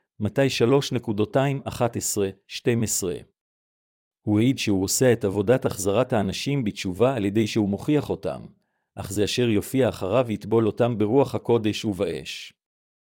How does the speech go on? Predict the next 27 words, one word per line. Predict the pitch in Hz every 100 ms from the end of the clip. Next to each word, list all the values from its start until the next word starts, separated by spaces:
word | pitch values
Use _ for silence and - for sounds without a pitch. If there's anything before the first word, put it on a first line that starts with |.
| _ _ _ _ -
יוחנן | 104 - 139 156 117
המטביל | 92 - 98 120
אמר | 104 104 107
שאנשים | 101 101 95 - 135 127
אשר | - 107
נולדו | 104 101 101 127
מחדש | 110 - 95 120 -
על | 101
ידי | 104 110
האמונה | 107 104 104 120
בישוע | 95 98 - 127 113
יתאספו | 98 95 95 - - 135
כחיטה | - - 101 139
לגן | 123 98 104 98
עדן, | 127 104 90
ואלה | 95 110 110 113 -
אשר | - - 113
לא | 120 131
נולדו | 120 98 110
מחדש | 107 - 98 113 120
יופרדו | 104 92 104 98 120 -
כמוץ | 110 98 98 - 92
וישרפו | 104 - 107 - 143
באש | 110 113 -
אשר | 117 - 107
לא | 113 101
תכבה. | 98 - 85